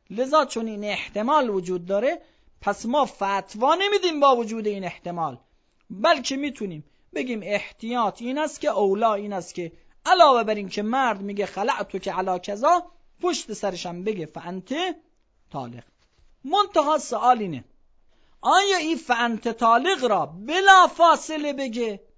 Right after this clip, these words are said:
یا موالات را می‌تونه رعایت نکنه؟ ایشون می‌فرماید بعضیا معتقدن که چرا حتماً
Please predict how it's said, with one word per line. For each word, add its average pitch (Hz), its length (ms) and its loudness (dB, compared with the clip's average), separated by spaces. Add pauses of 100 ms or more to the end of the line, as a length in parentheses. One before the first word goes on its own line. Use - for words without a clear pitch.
(760)
یا 339 520 8
موالات 320 640 6
را 330 100 0
می‌تونه 320 380 -2
رعایت 247 560 2
نکنه؟ 185 400 -6 (840)
ایشون 339 440 2
می‌فرماید 339 640 4
بعضیا 349 500 4
معتقدن 277 720 -2
که 247 140 -8
چرا 277 400 -2
حتماً 311 680 -2